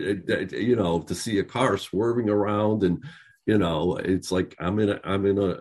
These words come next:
you know, in a game right now on a computer.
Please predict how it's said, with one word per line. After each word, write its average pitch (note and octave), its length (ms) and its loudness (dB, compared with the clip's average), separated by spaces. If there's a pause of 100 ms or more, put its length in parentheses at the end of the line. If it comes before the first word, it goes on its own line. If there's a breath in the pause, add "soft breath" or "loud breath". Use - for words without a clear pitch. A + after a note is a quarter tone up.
you G2 140 2
know, D#2+ 200 0
in D#2+ 80 -4
a D#2 60 -2
game F2 500 -2 (120)
right D#2 200 -4
now D2+ 220 -6
on D#2+ 80 -6
a D#2 40 -8
computer. F#2+ 640 2